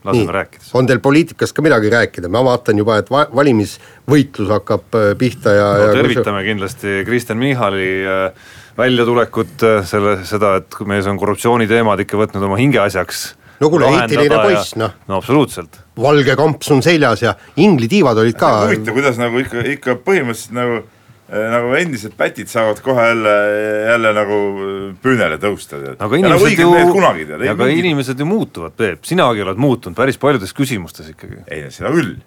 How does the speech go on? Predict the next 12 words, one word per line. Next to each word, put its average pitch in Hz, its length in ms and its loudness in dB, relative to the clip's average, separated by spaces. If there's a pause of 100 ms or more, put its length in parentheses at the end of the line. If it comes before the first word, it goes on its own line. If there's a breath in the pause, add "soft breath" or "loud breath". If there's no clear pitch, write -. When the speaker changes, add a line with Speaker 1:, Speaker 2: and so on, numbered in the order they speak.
(160)
Speaker 3:
Aga 82 240 0
noh, 104 160 0
äh, 107 560 -2
Speaker 1:
Miks 143 160 -2
ei, 147 80 4
miks 165 160 -2
ei 143 80 4
võiks 147 240 2
Kristen 165 400 -2
Michal 120 240 -2
muutuda? 101 480 -10 (800 loud breath)
Speaker 3:
No, 80 160 -8